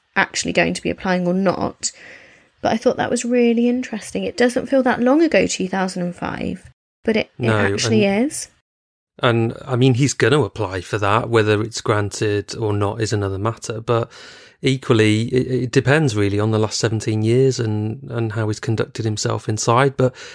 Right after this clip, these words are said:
Speaker 2: yeah, he potentially stands a really strong chance of getting out.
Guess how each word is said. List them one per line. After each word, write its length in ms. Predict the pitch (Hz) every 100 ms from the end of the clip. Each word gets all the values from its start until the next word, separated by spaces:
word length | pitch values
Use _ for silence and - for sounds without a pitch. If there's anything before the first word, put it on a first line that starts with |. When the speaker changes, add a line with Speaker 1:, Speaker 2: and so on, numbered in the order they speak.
| -
Speaker 2:
yeah, 140 | 135 147
he 120 | 113
potentially 480 | 113 - 127 117 117
stands 380 | - 123 107 104
a 60 |
really 160 | 107 104
strong 280 | - 107 104
chance 320 | - 110 107
of 120 | 113 -
getting 280 | 110 107
out. 420 | 113 107 107 123